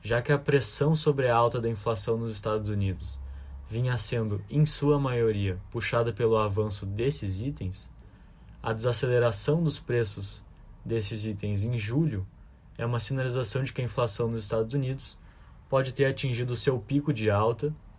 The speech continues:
e acaba reduzindo a pressão sobre o Banco Central dos Estados Unidos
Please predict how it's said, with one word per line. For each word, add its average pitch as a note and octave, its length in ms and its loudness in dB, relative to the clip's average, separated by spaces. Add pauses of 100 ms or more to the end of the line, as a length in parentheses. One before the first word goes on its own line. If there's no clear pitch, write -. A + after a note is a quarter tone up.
(580)
e C3+ 80 0
acaba C3+ 360 4
reduzindo C#3+ 840 4 (220)
a A2 80 0
pressão A#2+ 480 0
sobre A2 240 0
o A2+ 60 0
Banco A2 260 2
Central G#2+ 340 -2
dos G#2 160 -2
Estados G#2 320 -4
Unidos C3 500 -6